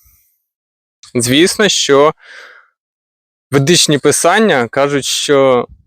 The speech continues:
має бути вільний час для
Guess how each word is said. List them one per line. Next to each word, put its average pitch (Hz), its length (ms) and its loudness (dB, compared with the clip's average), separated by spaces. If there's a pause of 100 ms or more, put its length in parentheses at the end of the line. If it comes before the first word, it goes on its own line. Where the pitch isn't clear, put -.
має 151 420 2
бути 131 540 -2 (480)
вільний 139 380 0
час 151 400 -2
для 131 440 -4